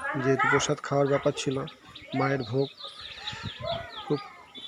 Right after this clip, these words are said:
পুণ্যি করলে মায়ের ভোগ পাওয়া যায়, সেই ভোগের জন্য আমরা দাঁড়িয়েছিলাম। এই প্রণব, এই শুভজিৎ, এদের বাড়িতেই কালী পুজো ছিল। এই গেরুয়া কালার ইয়ে পরে আছে,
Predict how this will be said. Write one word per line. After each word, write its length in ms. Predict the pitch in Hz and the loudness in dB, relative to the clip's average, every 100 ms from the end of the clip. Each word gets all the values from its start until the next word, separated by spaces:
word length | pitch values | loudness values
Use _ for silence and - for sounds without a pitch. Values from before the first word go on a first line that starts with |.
| - - - - - - - | -12 -12 -12 -14 -16 -20 -2
পুণ্যি 260 | 143 143 143 | 2 4 6
করলে 320 | 143 139 139 | 6 6 4
মায়ের 280 | 131 131 127 | 2 2 2
ভোগ 200 | 127 120 127 | 0 0 2
পাওয়া 220 | 127 127 | 4 4
যায়, 260 | 127 127 135 - - - - - - - - - - - - | 2 0 -6 -10 -10 -12 -14 -18 -20 -20 -20 -20 -20 -20 -14
সেই 160 | - 139 | -2 0
ভোগের 300 | 127 131 131 | 4 2 4
জন্য 200 | 143 139 | 4 4
আমরা 260 | 123 135 | 4 2
দাঁড়িয়েছিলাম। 680 | 135 131 131 - 127 131 127 - - | 2 2 0 -2 -2 -2 -4 -8 -4
এই 220 | 127 135 131 | 0 0 0
প্রণব, 500 | - 131 131 131 131 - - - - - - - - - | 0 2 2 0 -2 -8 -8 -8 -10 -10 -12 -16 -20 -8
এই 160 | 123 120 | -6 -4
শুভজিৎ, 520 | - 127 127 131 131 - - - - - - | 0 2 2 2 0 -6 -18 -20 -16 -10 -4
এদের 160 | 131 131 | 2 4
বাড়িতেই 280 | 135 143 151 | 4 2 2
কালী 180 | 147 | 2
পুজো 220 | 139 143 131 | 4 0 0
ছিল। 140 | 131 | 0
এই 100 | 131 | 0
গেরুয়া 320 | 127 127 127 | 2 2 2
কালার 240 | 127 127 131 - - - - - - - - 160 156 | 2 -2 -2 -6 -8 -10 -10 -6 -6 -4 -6 -8 -4
ইয়ে 100 | 135 | -4
পরে 240 | - 135 | -2 -2
আছে, 320 | 131 123 131 | -2 -4 -8